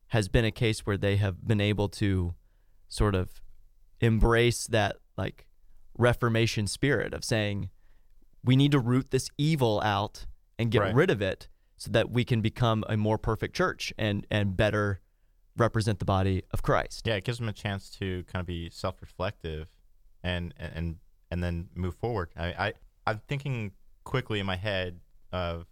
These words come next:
Speaker 2: some of my Catholic friends that have talked to me about this,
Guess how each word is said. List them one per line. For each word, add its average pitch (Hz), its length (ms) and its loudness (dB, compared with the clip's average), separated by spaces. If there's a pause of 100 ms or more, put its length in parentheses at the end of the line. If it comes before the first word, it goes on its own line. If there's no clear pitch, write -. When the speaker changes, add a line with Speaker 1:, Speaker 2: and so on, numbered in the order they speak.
(280)
Speaker 2:
some 95 160 -8
of - 20 -4
my 87 100 -4
Catholic 90 340 -8
friends 87 320 -8
that 85 100 -8
have 82 120 -8
talked - 260 -8 (240)
to - 60 -14
me 87 120 -8
about 82 320 -10
this, 82 260 -12